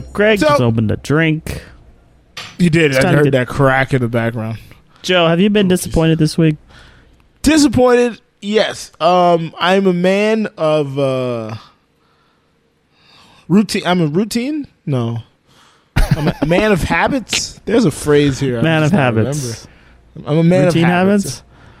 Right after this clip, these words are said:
Speaker 2: Routine habits. I like routines. I like habits.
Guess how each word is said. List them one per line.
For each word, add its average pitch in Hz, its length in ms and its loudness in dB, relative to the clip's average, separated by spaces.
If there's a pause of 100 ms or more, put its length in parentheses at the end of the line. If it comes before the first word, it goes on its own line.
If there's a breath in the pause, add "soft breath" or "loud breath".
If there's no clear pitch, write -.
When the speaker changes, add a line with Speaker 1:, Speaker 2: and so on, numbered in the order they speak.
(120)
Speaker 2:
Routine 175 360 0
habits. 117 760 -4
I 180 60 0
like 196 220 2
routines. 147 680 -4
I - 60 -14
like 160 160 2
habits. 160 500 -2